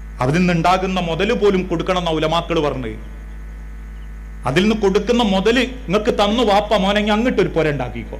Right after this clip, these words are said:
ആടെ ഉള്ള ഒരു ഏഴ് സെന്റ് ഇങ്ങ് അങ്ങ് എടുത്തോ. ഓനങ്ങോട്ട് കെട്ടിത്തിരിച്ച് അതിൻ്റെ ഉള്ളിലുള്ള നാല്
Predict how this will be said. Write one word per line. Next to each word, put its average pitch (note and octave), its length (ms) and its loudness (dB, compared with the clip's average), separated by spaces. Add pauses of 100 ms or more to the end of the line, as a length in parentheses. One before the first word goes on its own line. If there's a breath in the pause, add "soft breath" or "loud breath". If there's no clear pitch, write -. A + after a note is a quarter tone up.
ആടെ G3 200 4
ഉള്ള F#3 140 2
ഒരു F3+ 80 2
ഏഴ് F3 300 4
സെന്റ് D3+ 220 0
ഇങ്ങ് C#3+ 140 -4
അങ്ങ് C3 120 -6
എടുത്തോ. - 260 -10 (880)
ഓനങ്ങോട്ട് F#3+ 440 0
കെട്ടിത്തിരിച്ച് F3+ 600 -2
അതിൻ്റെ D3+ 160 0
ഉള്ളിലുള്ള F3+ 380 0
നാല് E3 300 0